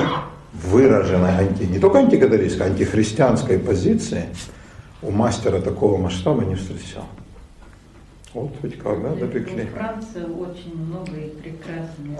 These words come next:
Speaker 1: А, но у него всегда с иронией, и он умел смягчать. И времена были не те. А Киньяр, и тоже его не поймаешь, да, он все растилизует. Но,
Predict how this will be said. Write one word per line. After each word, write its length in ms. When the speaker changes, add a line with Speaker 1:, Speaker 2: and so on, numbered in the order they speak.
Speaker 1:
А, 140
но 300
у 60
него 220
всегда 320
с 100
иронией, 420
и 40
он 140
умел 200
смягчать. 600
И 20
времена 400
были 200
не 180
те. 100
А 140
Киньяр, 680
и 60
тоже 300
его 120
не 100
поймаешь, 400
да, 100
он 60
все 140
растилизует. 560
Но, 120